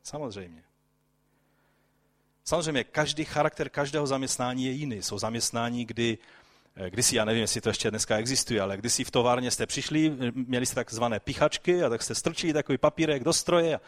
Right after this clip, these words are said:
cvak, bylo přesně na minutu, v kolik jste vstoupili. Asi, já nevím, dva roky nebo kolik jsem pracoval v tom systému, je to celkem zajímavý systém. Ale i v tom se dalo podvádět, protože někteří lidé to dělali tak, víš, ty pichni tam za mě dneska.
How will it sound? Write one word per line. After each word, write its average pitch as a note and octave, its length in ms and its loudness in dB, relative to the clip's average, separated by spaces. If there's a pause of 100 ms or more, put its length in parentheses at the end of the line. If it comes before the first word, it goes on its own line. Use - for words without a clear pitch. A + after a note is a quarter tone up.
(180)
cvak, - 480 6
bylo A#2+ 180 0
přesně C3 360 -2
na B2 120 0
minutu, C3 420 0 (400)
v - 60 -20
kolik B2 260 0
jste A2 160 -2
vstoupili. C3+ 480 2 (360)
Asi, G#2+ 420 0
já G#2 140 -2
nevím, G2 120 -6
dva A2+ 140 4
roky B2+ 220 0
nebo A#2 180 0
kolik A#2 220 -2
jsem A2+ 140 -2
pracoval B2 380 0
v - 60 -8
tom B2+ 120 -2
systému, C#3+ 420 0
je G3+ 60 -8
to F3+ 120 -10
celkem E3+ 320 -4
zajímavý C3+ 440 2
systém. - 500 -4 (480)
Ale D#3+ 160 4
i G3 80 0
v - 80 -8
tom G#3+ 180 6
se E3+ 140 6
dalo A#2 240 6
podvádět, A2 500 2
protože C#3 340 2
někteří E3 320 -2
lidé E3+ 300 4
to E3+ 140 -2
dělali D#3+ 320 4
tak, D3+ 220 4
víš, C#3 260 -2
ty - 240 -8
pichni B2+ 320 -2
tam G#2+ 160 0
za G2 140 -4
mě G2 180 -10
dneska. - 400 -10